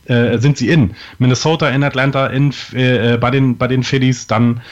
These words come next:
drei gegen die Marlins zu Hause und drei gegen die Phillies zu Hause. Also das Schedule gibt ihnen da auch so ein bisschen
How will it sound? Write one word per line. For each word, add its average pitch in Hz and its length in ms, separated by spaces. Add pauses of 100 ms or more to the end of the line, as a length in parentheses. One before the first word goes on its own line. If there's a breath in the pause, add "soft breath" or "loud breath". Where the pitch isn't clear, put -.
(160 loud breath)
drei 123 240
gegen 135 200
die 127 80
Marlins 131 560
zu 120 140
Hause 120 400
und 110 240
drei 110 160
gegen 110 260
die 107 80
Phillies 113 400
zu 95 140
Hause. 95 220
Also 104 260
das 113 280
Schedule 139 440
gibt 123 260
ihnen 131 100
da 123 120
auch 120 80
so 127 120
ein 113 60
bisschen 117 440